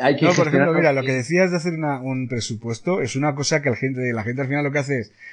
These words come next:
Speaker 2: te coge y te dice, te hace una pequeña, un, una tablita con precio, base imponible, masiva, y con eso tienen el presupuesto hecho. Y realmente es lo que tú dices, claro, en tu curso lo que tienes que, es que ese es el último punto de la venta.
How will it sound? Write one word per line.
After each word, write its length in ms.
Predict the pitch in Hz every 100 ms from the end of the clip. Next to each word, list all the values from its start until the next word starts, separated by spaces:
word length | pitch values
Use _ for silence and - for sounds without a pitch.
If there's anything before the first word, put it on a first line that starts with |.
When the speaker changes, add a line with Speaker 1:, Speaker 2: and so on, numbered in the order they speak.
| -
Speaker 2:
te 140 | 127 120
coge 180 | 135
y 40 | 143
te 100 | 147
dice, 200 | 135 123
te 80 | 123
hace 140 | 131
una 320 | 139 139 135
pequeña, 380 | 135 135 139 139
un, 300 | 135 135 131 -
una 360 | 147 147 139
tablita 560 | 147 143 156 135 113 - - -
con 280 | - 120 120
precio, 460 | 151 170 160 127 117
base 220 | 139 156
imponible, 480 | 151 151 156 151 139
masiva, 600 | 139 - 185 202 247 -
y 120 | 127 117
con 160 | 123
eso 240 | 135 170 160
tienen 240 | 160 131
el 80 | 117
presupuesto 520 | 110 107 110 - 147
hecho. 280 | - 104 - _ - - -
Y 100 | 117
realmente 360 | 117 131 131 147
es 60 |
lo 80 | 147
que 100 | 135
tú 80 | 127
dices, 320 | 139 151 147
claro, 160 | 151 151
en 80 | 117
tu 160 | 117
curso 260 | 120 120 151
lo 80 | 147
que 80 |
tienes 200 | 147 147
que, 320 | 151 151 156 127
es 100 | -
que 80 |
ese 140 | 143 156
es 180 | 143 147
el 240 | 156 151
último 320 | 156 165 151
punto 260 | 156 156 139
de 60 |
la 120 | 127 127
venta. 440 | 180 165 110